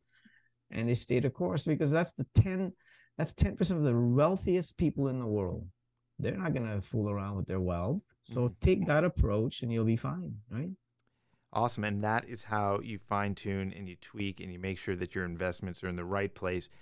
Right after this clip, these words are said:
Speaker 2: for the current market situation, talking about higher interest, talking about inflation, and talking about where we are at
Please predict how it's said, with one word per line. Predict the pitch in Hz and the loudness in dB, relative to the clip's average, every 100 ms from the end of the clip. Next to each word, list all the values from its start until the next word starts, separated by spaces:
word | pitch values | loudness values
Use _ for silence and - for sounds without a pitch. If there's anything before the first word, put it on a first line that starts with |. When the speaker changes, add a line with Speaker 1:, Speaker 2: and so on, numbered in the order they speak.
| - - _ | -20 -20 _
Speaker 2:
for | 110 104 | 2 4
the | 92 | 2
current | - 101 90 92 | -4 -8 -8 -6
market | 101 85 82 | -4 -4 -8
situation, | - 87 - 90 92 90 92 87 | -12 -16 -16 -6 -4 -2 -6 -6
talking | 90 92 92 | -4 -4 -4
about | 90 90 85 | 0 0 0
higher | 87 95 90 | 0 0 0
interest, | 98 107 110 98 | 0 0 -2 -2
talking | - 95 - 92 - - - - | -2 -2 -2 -6 -8 -20 -20 -4
about | 98 92 92 90 | -2 2 0 -2
inflation, | 104 90 - 131 123 - 120 110 - - - | -6 -10 2 4 4 4 0 0 -6 -20 -8
and | 101 | -2
talking | 104 101 104 | 0 0 2
about | 98 95 | 2 2
where | 95 104 101 | 4 4 4
we | 98 101 104 | 2 0 0
are | 98 92 - | 2 0 0
at | 98 95 92 | 0 2 -2